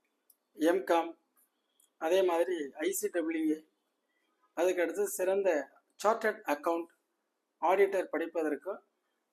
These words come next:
வாய்ப்புகள் உண்டு. லக்னாதிபதி வக்கரமாயி இருக்கு. அவருக்குள்ளார கொஞ்சம் இன்ஃபீரியாரிட்டி காம்ப்ளெக்ஸ், பதட்டம், இந்த மாதிரி சூழல் வரலாம்.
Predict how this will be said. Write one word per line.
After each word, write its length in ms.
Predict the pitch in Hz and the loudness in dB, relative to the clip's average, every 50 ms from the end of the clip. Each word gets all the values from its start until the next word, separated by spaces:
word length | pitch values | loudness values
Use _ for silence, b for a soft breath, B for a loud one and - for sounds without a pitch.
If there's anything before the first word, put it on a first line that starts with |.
| _ | _
வாய்ப்புகள் 520 | - 160 180 196 190 190 - 165 185 196 180 | 0 2 2 2 2 0 -2 -2 -2 -2 -2
உண்டு. 320 | 156 147 139 139 - - _ | -2 -2 -4 -4 -6 -10 _
லக்னாதிபதி 680 | - 160 151 160 190 214 220 214 202 185 160 - 196 202 | -4 -4 -2 0 0 0 2 2 0 0 0 0 0 0
வக்கரமாயி 600 | 175 160 156 - - 214 214 202 185 175 175 175 | -2 -2 -4 -2 -2 -2 -2 -2 -4 -4 -4 -4
இருக்கு. 420 | 170 147 147 - - 165 190 - _ _ _ _ _ _ _ _ _ - | -4 -6 -8 -10 -10 -12 -12 -12 _ _ _ _ _ _ _ _ _ -2
அவருக்குள்ளார 540 | 170 180 196 196 196 202 185 196 202 208 196 | 2 4 4 4 4 4 6 6 6 6 4
கொஞ்சம் 580 | 190 185 190 208 202 - 202 214 226 - _ _ | 2 2 0 0 -2 -4 -6 -6 -6 -10 _ _
இன்ஃபீரியாரிட்டி 640 | - 170 180 185 - 226 214 214 202 190 - 190 190 | -8 -8 -6 -4 -2 0 2 4 2 2 2 -4 -6
காம்ப்ளெக்ஸ், 800 | - 170 165 170 165 160 165 170 165 - - - - _ _ _ _ _ _ _ _ _ - | -4 -2 -4 -2 -4 -4 -6 -6 -6 -8 -14 -14 -16 _ _ _ _ _ _ _ _ _ -2
பதட்டம், 520 | - 165 165 202 196 202 196 180 180 - _ _ _ | 0 4 4 4 4 4 -2 -4 -4 -8 _ _ _
இந்த 160 | - 160 165 | -14 -10 -6
மாதிரி 240 | 160 156 143 139 - | -4 -4 -4 -4 -4
சூழல் 300 | - 175 175 175 165 151 | -2 -2 0 0 0 0
வரலாம். 400 | 147 143 143 147 160 185 - | 0 -2 -2 -4 -4 -8 -12